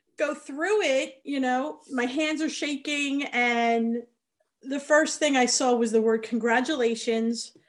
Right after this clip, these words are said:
I threw her my phone and I said, "You have to read it. I can't do this anymore."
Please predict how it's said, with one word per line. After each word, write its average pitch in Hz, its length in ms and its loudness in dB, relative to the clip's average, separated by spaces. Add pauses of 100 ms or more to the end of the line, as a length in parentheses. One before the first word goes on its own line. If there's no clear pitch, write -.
(380)
I 247 140 0
threw 285 380 4
her 349 160 6
my 320 180 4
phone 254 640 2
and 254 100 2
I 262 60 4
said, 254 240 0
"You 359 140 6
have 539 180 4
to 508 160 4
read 480 220 10
it. 403 80 0
I 370 40 -2
can't 466 300 -2
do 427 140 4
this 440 180 0
anymore." 349 540 -8